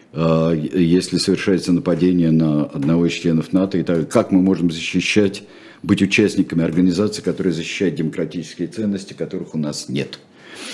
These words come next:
Экипаж хотел, команда хотела вместе с ним уйти, он остаётся там,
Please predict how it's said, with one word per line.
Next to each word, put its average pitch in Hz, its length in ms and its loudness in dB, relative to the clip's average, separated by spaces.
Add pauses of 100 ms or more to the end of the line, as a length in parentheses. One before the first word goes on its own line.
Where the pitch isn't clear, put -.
(340)
Экипаж 117 540 2 (100)
хотел, 107 400 0
команда 110 380 2
хотела 95 360 0
вместе 92 360 2
с - 120 -10
ним 101 340 2 (520)
уйти, 92 340 0
он 98 140 4
остаётся 80 600 -2
там, 104 240 -10